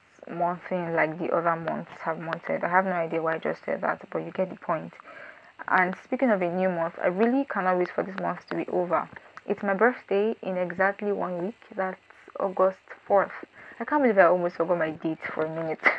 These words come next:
<laughs> August fourth to be precise. And I'm torn between looking forward to it or just, meh, let the day just come and just go. But yeah, enough about me.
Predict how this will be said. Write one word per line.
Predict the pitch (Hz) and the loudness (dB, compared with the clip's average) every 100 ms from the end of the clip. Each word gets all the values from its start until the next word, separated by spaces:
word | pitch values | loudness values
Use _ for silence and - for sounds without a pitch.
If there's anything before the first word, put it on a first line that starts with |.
| - - - | 0 -4 -12
<laughs> | - - - - - | -12 -10 -10 -4 6
August | 240 233 233 | 10 10 8
fourth | - 202 202 - | 6 8 8 6
to | |
be | 190 | -6
precise. | 180 - 175 190 180 - | -4 -2 0 2 2 4
And | 196 | 6
I'm | 202 208 | 8 6
torn | 208 254 254 247 | 0 2 4 4
between | 196 185 214 208 208 | 0 -4 -4 -2 0
looking | 262 - 254 | 2 2 0
forward | 247 240 220 214 - | 2 4 4 2 -2
to | 196 190 | -2 2
it | 202 196 - | 0 -2 -4
or | 185 | -4
just, | 180 190 196 - - 262 | 0 0 0 -4 -20 -4
meh, | 233 254 247 - - - - - - | 2 2 2 -4 -8 -8 -8 -8 -4
let | 208 | -4
the | 180 185 | 0 0
day | |
just | 185 175 - | 2 -2 -4
come | - 170 165 | -2 -2 0
and | 165 | -4
just | 165 165 170 | -4 -6 -4
go. | 151 147 - - - - - | -8 -8 -12 -16 -16 -14 0
But | 208 | 4
yeah, | 233 254 | 8 8
enough | 233 226 240 254 - - _ - _ | 8 6 6 4 0 -14 _ -20 _
about | - 190 190 | 6 8 8
me. | 180 175 196 | 6 -2 -2